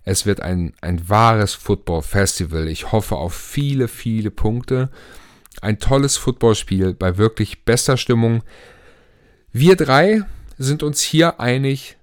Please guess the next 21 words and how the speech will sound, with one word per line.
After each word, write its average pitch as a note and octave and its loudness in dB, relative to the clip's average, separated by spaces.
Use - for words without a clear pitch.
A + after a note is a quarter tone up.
Kansas A#2 2
City A#2+ 0
wird G#2+ 2
am F#2+ -4
Ende G#2+ 2
höchstwahrscheinlich F2+ -2
gewinnen. - -10
Ich B2 0
weiß F3+ -2
nicht, D#3 0
ob - -10
Taylor C#3+ 2
Swift D3 0
vor A#2+ -2
Ort C3+ -2
sein B2+ 0
wird. D#3 4
Ich, - -8
äh, F#2+ -6
kann's D#3+ -4
mir C3 -2